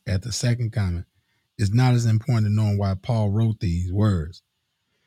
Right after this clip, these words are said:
To challenge believers to comfort and encourage one another when loved ones die. And I wanna encourage somebody that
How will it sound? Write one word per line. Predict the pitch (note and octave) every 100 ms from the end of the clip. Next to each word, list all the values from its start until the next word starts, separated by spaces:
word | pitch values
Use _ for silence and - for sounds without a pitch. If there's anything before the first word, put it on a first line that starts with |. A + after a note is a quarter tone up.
| _ _
To | - A2
challenge | G2 - C#3+ C#3+ D3 C#3 B2+
believers | A#2+ A#2+ A2+ F2 E2 F#2+ - - _ _ _ _ _ _ _ _ _ _ _ _ _ _ _ _ _ _ _ _ _ _ _ -
to | C3 A2+ G2+
comfort | - F3 F#3+ F3+ D3
and | B2+
encourage | A2+ - F#3+ F3+ A#2
one | G2+ F#2+
another | F2 F2 F2 F2 G#2 _ _ _ _ _
when | A2 G2 F#2+
loved | A2+ A2 G#2
ones | G#2 G2+ F#2
die. | F2 E2 F2 F2 _ _ _ _ _ _ _ _ _ _ _ _ _ _ _ _ _ _ _ _ _ _ _ _ _ _ _ _ _ _ _ _ - -
And | F#2+ E2 E2 E2 - _ _ _ _
I | G2 A2+
wanna | B2+ A#2
encourage | G#2+ G#2+ A#2 A2 -
somebody | A2+ A2 A2+ A2 G#2
that | G2